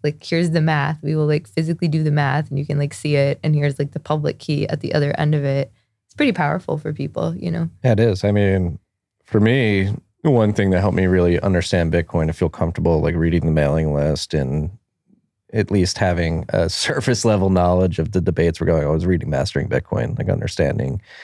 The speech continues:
Speaker 2: U T X Os, how transactions are created, how mining works, how the, the hashing algorithm works. And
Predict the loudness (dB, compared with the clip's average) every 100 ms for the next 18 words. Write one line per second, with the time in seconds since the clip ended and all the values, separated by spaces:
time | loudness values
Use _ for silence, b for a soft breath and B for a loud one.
0 | B B B B 0 0 0 -2 0 2
1 | 4 2 0 -2 -2 -2 0 0 0 0
2 | -2 -2 -2 0 0 0 -2 -6 -14 _
3 | -2 0 2 2 2 2 2 2 0 -2
4 | -8 -2 -2 0 -2 -4 -6 -2 -2 -2
5 | 0 0 -2 -2 -2 -2 -2 -2 -2 -2
6 | -4 -4 -4